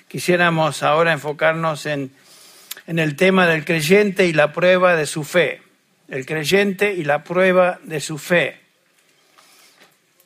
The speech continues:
Am, no hay duda que si yo hiciera la pregunta, "¿Están pasando por alguna prueba?", cada uno de nosotros como hijos de Dios podríamos decir afirmativamente, "Sin duda". Eh,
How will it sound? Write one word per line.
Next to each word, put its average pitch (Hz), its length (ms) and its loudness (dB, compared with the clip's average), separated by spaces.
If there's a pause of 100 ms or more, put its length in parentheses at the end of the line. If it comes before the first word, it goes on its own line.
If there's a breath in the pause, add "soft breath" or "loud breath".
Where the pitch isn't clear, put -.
(140)
Am, 127 540 -10 (840 soft breath)
no 165 140 -2
hay 165 100 2
duda 180 400 2
que 151 140 -4
si 151 300 -8
yo 165 440 2
hiciera 165 360 0
la 147 160 0
pregunta, 151 840 -2
"¿Están 170 320 -2
pasando 170 440 -2
por 156 140 -2
alguna 160 420 0
prueba?", 190 580 2 (840 soft breath)
cada 180 300 4
uno 175 240 0
de 160 80 0
nosotros 165 460 -4
como 160 240 -6
hijos 160 280 -6
de 156 120 -2
Dios 160 240 -2
podríamos 156 560 -2
decir 156 600 -6
afirmativamente, 151 1080 -2
"Sin 165 260 -6
duda". 160 400 0 (1120 soft breath)
Eh, 151 400 -2